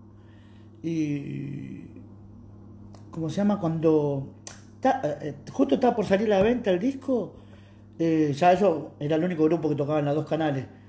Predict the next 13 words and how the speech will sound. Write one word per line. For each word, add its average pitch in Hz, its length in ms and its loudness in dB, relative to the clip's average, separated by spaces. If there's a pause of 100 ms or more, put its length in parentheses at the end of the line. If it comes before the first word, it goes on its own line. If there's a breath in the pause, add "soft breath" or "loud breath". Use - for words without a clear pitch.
(300 loud breath)
Tocaban 143 760 0 (420 loud breath)
Raviñán 156 400 4
y 180 60 4
Cabrera, 175 440 6
que 165 140 0
era 151 480 2
Estudio 160 300 4
Mayor, 165 520 2
Canal 147 240 -2
dos, 208 340 2 (600)
a 131 100 -10
pleno 147 220 -4
sábado, 208 380 0